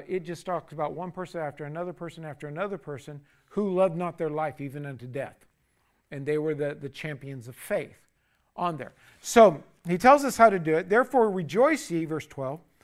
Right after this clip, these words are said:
"heavens, and you that dwell in them."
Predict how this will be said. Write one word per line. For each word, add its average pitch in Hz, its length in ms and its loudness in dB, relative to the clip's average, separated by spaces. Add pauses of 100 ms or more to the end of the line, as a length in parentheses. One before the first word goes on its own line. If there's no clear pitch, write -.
(120)
"heavens, 147 420 -4 (340)
and 165 180 -2
you 208 200 0
that 214 240 0
dwell 208 480 10
in 226 220 -2
them." 127 220 -4